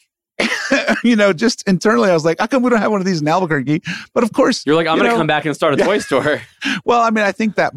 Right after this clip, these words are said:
Speaker 1: that business model is probably flawed because everyone goes online.
Speaker 2: Mm-hmm.
Speaker 1: But it was really nice to see that.
Speaker 2: Yeah.
Speaker 1: And, and I saw many things during the two days I was in Kansas City that I thought, "Wow, this is amazing. How come we don't have that?" But,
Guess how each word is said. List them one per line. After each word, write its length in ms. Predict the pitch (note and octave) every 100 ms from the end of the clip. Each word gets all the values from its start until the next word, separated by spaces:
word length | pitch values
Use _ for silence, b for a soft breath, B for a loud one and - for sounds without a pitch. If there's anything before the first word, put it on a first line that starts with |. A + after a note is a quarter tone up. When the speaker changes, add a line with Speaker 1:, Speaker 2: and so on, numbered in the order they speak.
| C#3
Speaker 1:
that 220 | C#3 C3
business 260 | D#3 F3+
model 320 | D3+ A2+ G#2+ A2+
is 80 |
probably 300 | - B2+ A#2+
flawed 380 | G#2+ - F#3+ F3
because 220 | F3 F#3
everyone 220 | F#3+ F#3 D3+
goes 160 | C#3+
online. 380 | B2+ A2+ C#2+ -
Speaker 2:
Mm-hmm. 320 | A2+ G2+ G#2+
Speaker 1:
But 100 | A#2+
it 60 | A#3+
was 160 | F3+
really 180 | F#3 F#3
nice 240 | E3 D3+ -
to 120 | -
see 260 | - F#3 G#3+
that. 280 | B2+ A2+ -
Speaker 2:
Yeah. 280 | A2+ F#2 F2
Speaker 1:
And, 180 | D3 C#3+
and 120 | D3+
I 80 | C#3+
saw 200 | C3 C#3
many 300 | B2+ C#3 G#3
things 340 | D#3 A#2 A#2 G#2+
during 200 | B2 B2
the 80 | A2
two 160 | C#3
days 200 | B2 A#2
I 60 | G#2+
was 100 | G2+
in 100 | G#2+
Kansas 500 | A2+ A#2 C3 A2 -
City 340 | - - D3+ A2+
that 140 | A2 G#2
I 80 |
thought, 260 | G#2 G#2+ G2
"Wow, 260 | - C#3 C#3+
this 180 | B2+ B2+
is 80 | A#2
amazing. 680 | A2 B2 E3+ D3 G2+ F#2+ - B B B B
How 120 | -
come 140 | A#2+ B2+
we 60 |
don't 140 | B2+ A2
have 180 | B2+ C#3
that?" 180 | A2+ -
But, 200 | F3 -